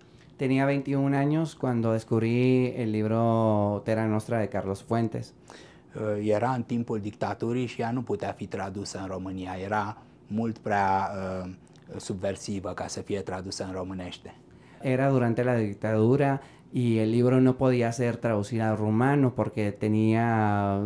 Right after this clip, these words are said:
Speaker 1: distintos toques que, que no convendrían.
Speaker 2: Așa încât am citit-o în franceză.
Speaker 1: Así que la leí en francés.
Speaker 2: Uh, uh, această carte a fost un, uh, șoc esențial pentru mine și,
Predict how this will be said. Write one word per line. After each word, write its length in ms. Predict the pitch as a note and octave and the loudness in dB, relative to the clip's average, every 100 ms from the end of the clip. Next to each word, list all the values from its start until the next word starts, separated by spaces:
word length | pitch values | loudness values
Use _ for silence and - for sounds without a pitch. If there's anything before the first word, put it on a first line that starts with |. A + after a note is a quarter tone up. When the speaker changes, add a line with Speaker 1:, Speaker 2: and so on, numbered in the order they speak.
| G#2 | -2
Speaker 1:
distintos 540 | G2+ G#2+ A2 A#2 A#2 | -4 -2 -2 0 -2
toques 360 | B2 G#2+ G#2+ G2+ | -2 -2 -2 -6
que, 240 | A2+ G#2 | -6 -8
que 120 | - G2+ | -6 -4
no 340 | G2 G2 F#2+ | 0 0 -2
convendrían. 720 | G#2+ G#2 F#2+ F#2 G2 A2 G2+ - - - - - | -2 -2 -2 -2 -2 0 -2 -6 -20 -20 -16 -10
Speaker 2:
Așa 180 | A2 C3 | -6 -4
încât 220 | A#2+ C#3+ | -4 -4
am 120 | A#2+ | -4
citit-o 360 | A2 G#2+ C3 B2 | -6 -8 -6 -6
în 80 | A#2 | -6
franceză. 680 | A2 G#2+ - G#2 - - - - - - - - | -6 -6 -6 -6 -8 -16 -20 -20 -20 -20 -20 -12
Speaker 1:
Así 240 | A#2+ B2 C3 | -10 -8 -4
que 180 | C3 | 0
la 120 | B2+ A#2 | 2 2
leí 280 | G#2+ G#2+ | 2 2
en 120 | G#2+ G#2 | 2 0
francés. 580 | G2 F#2+ A#2 B2 - - - - - - - | -2 -4 -2 -4 -6 -20 -20 -20 -20 -20 -6
Speaker 2:
Uh, 380 | A2 G#2+ G#2 A2 | -2 0 -2 -6
uh, 880 | - - - - - - - B2+ B2 | -12 -20 -20 -20 -20 -20 -10 -8 -6
această 460 | A2+ D#3 D#3+ G3 | -6 -4 -4 -6
carte 520 | F3+ A#2+ G2+ - B2 B2+ | -4 -2 -4 -2 -4 -2
a 100 | A2 | -4
fost 320 | C#3+ C#3+ - | -4 -6 -2
un, 260 | C3 B2 A#2+ A#2 | -2 -2 -4 -4
uh, 60 | G#2+ | -4
șoc 600 | - C3+ D#3+ - - - - - | -4 -4 -4 -4 -12 -16 -20 -6
esențial 760 | C#3 C#3 C#3+ C3+ C3+ C3 C3 | -4 -2 -2 -2 0 2 0
pentru 340 | B2 G#2 G#2 G#2 | -2 -6 -4 -4
mine 300 | A2+ C3 B2+ | -4 -2 -4
și, 340 | - B2+ | -4 -4